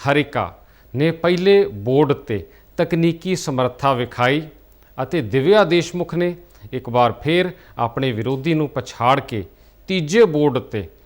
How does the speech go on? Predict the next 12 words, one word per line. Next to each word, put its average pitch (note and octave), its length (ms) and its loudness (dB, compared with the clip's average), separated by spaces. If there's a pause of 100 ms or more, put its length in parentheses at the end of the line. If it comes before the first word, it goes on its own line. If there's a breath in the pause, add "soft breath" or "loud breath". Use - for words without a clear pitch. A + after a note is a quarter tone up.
(160)
ਆਪਣਾ C3+ 380 -2
ਵਿਅਕਤੀਗਤ C3+ 600 -4
ਸੋਨੇ B2+ 440 -6
ਦਾ A2+ 240 -2
ਤਗਮਾ G#2 520 -8 (100)
ਜਿੱਤਿਆ। A2+ 480 -8 (1200 soft breath)
ਆਰ D3 260 4
ਵੈਸ਼ਾਲੀ D3 600 0
ਦੇ A2+ 240 -6 (280 soft breath)
ਡਰਾਅ C#3 400 2
ਖੇਡਣ E3+ 400 -4
ਮਗਰੋਂ A2+ 320 -2